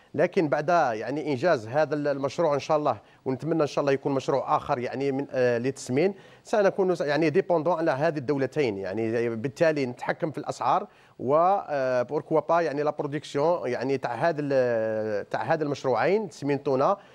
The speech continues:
بوركوا با يكون ديسپونيبل، يعني اين فوا يكون البري. يعني صراحة نعطيكم، آه، كمثال ال-، ال-، سنة ألفين وأربعة وعشرين، يعني ال-، ال-، لو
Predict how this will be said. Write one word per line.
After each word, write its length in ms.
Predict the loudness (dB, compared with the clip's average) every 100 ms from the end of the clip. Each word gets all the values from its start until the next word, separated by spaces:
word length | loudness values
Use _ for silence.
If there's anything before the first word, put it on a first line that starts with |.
| -6
بوركوا 260 | -2 2 0
با 140 | 2
يكون 300 | 0 0 -2
ديسپونيبل، 500 | -2 -4 -2 0 2
يعني 280 | 0 0 0
اين 160 | 2 0
فوا 140 | 0
يكون 180 | 0 -2
البري. 240 | -2 0
يعني 380 | 2 2 2 0
صراحة 400 | 0 0 -2 -2
نعطيكم، 640 | -2 -2 -4 -4 -4 -2 2
آه، 380 | 2 4 2 0
كمثال 540 | -2 -2 2 2 2 -4 -20 -16 -6
ال-، 720 | 0 2 4 2 2 0 -2
ال-، 80 | -2
سنة 220 | -2 -2 -2
ألفين 240 | -2 0
وأربعة 200 | 2 0
وعشرين، 460 | -2 -2 0 0 -2
يعني 520 | -4 -2 0 0 0 0
ال-، 160 | 0
ال-، 720 | 2 2 2 0 0 2 2
لو 100 | 0